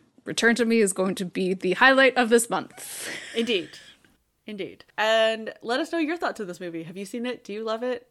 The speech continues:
Speaker 2: Are you gonna continue watching X-Files? Uh, because
Speaker 1: <laughs>
Speaker 2: he's so attractive?
Speaker 1: Yep.
Speaker 2: Um,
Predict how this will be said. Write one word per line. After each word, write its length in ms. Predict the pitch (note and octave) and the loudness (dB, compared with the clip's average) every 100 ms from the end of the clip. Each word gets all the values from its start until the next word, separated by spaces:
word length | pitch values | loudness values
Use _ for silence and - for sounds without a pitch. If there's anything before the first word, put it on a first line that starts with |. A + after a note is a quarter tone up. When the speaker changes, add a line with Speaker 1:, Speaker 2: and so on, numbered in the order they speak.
| _ G#3 | _ -10
Speaker 2:
Are 60 | |
you 100 | G3+ | -8
gonna 280 | G#3+ G#3+ G#3 G#3 _ _ - | -8 -8 -10 -12 _ _ -12
continue 600 | A3+ B3 A#3 A3+ A3 A3 | -10 -6 -6 -6 -6 -6
watching 340 | A3 A3 A3+ | -4 -4 -6
X-Files? 520 | G#3+ - A#3 A#3 B3 - | -8 -8 -6 -6 -8 -10
Uh, 640 | A#3 A3+ A3 A3 A3 A3 A3 | -6 0 0 0 0 -2 -2
because 500 | A#3 A#3 A#3+ B3+ - | -4 0 0 0 -6
Speaker 1:
<laughs> 20 | |
Speaker 2:
he's 260 | - A#3 G#3+ | -16 -14 -10
so 160 | A#3 A3 | -10 -8
attractive? 420 | A3+ A3 B3 B3 _ - | -8 -10 -10 -14 _ 2
Speaker 1:
Yep. 160 | A3 A3+ - D#4+ - C4+ C#4+ C#4 | 2 2 2 0 0 2 2 4
Speaker 2:
Um, 260 | C4+ A#3+ | 0 0